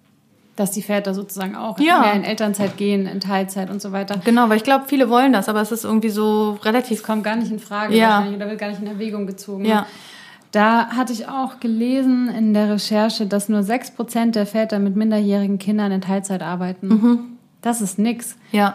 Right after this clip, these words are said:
Speaker 1: Und mehr als zwei Drittel der Mütter in Deutschland, ähm, die arbeiten gehen, arbeiten in Teilzeit.
Speaker 2: Mhm.
Speaker 1: Das war ein Artikel auf zeit punkt de.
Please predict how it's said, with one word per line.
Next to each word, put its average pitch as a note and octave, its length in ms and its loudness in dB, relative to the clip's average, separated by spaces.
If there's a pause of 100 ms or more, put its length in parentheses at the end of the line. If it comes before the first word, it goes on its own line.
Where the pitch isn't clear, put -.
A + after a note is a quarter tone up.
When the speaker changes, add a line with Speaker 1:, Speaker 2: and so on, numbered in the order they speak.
Speaker 1:
Und A3 160 2
mehr A3+ 140 2
als G#3 240 -6
zwei A3+ 260 2
Drittel A#3 300 -4
der G3 100 2
Mütter G3+ 300 2
in G3+ 100 2
Deutschland, G#3 720 0 (640)
ähm, G3+ 720 4 (500)
die - 140 -10
arbeiten A3+ 480 2
gehen, G3+ 240 2
arbeiten G3 340 0
in F3+ 100 0
Teilzeit. F#3 800 -2
Speaker 2:
Mhm. A3 420 4 (160)
Speaker 1:
Das F#3+ 200 -8
war F#3 100 -4
ein F3+ 120 -2
Artikel F#3+ 340 -6
auf F3+ 160 -8
zeit G#3 300 -2
punkt F3+ 160 -6
de. G#3 240 0